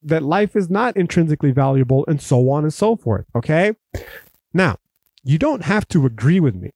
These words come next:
okay? You don't have to agree with me. But at the very least, I ask that you at, at least entertain the thought that life itself,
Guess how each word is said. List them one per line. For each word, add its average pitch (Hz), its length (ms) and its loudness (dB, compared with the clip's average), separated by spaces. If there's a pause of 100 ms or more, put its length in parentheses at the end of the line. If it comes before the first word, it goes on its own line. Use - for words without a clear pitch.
okay? 135 200 -4
You 123 120 2
don't 170 200 2
have 190 180 0
to 196 140 -2
agree 180 220 2
with 147 140 2
me. 107 160 -10 (640)
But 160 480 2
at 160 160 -2
the 160 100 0
very 196 360 2
least, 131 420 0
I 151 240 0
ask 147 580 -2
that 139 240 -2
you 151 320 2 (120)
at, - 120 -4 (280)
at 147 180 -4
least 175 420 -2
entertain 160 840 0
the 160 140 2
thought 113 340 -4
that 127 160 -2
life 143 640 -2
itself, 170 680 0